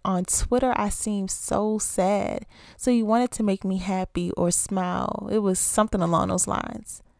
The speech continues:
And you did that. Until the first time you made me sad or question my beauty or feel like I didn't mean anything to you. Or maybe I was even being used.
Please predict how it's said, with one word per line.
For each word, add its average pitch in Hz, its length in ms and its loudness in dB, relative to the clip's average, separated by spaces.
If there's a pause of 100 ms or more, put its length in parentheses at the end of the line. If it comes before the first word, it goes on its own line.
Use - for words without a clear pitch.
(280)
And 208 160 2
you 202 100 4
did 185 240 2
that. - 240 -4 (880)
Until 202 240 0
the 190 80 0
first 202 380 0
time 208 200 0
you 190 120 0
made 180 200 0
me 180 120 -4
sad 180 580 4
or 160 240 6 (320)
question 214 420 2
my 185 200 0
beauty 185 420 -2
or 180 100 2
feel 233 220 0
like 247 180 2
I 226 120 0
didn't 202 280 0
mean 214 220 -2
anything 175 440 -2
to - 160 -6
you. - 340 -8 (420)
Or - 80 -20
maybe 247 300 2
I 269 80 4
was 233 160 2
even 240 200 2
being 214 360 -4
used. 208 720 -8